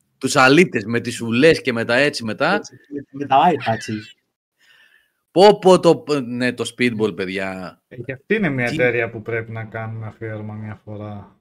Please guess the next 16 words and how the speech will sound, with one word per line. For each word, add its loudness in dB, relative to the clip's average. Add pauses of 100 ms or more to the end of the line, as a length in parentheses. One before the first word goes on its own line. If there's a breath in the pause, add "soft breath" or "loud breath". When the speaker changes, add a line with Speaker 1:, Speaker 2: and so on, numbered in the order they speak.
Speaker 3:
ε, -14
την -16
οποία -6
για -10
κάποιο -12
λόγο, -8
πες -8
την, -12 (120)
ρε. -16 (1000)
Speaker 1:
Η -10
Bitmap -2
Brothers. 0
Speaker 3:
Η 2
Bitmap 0
Brothers, -2
ναι. -12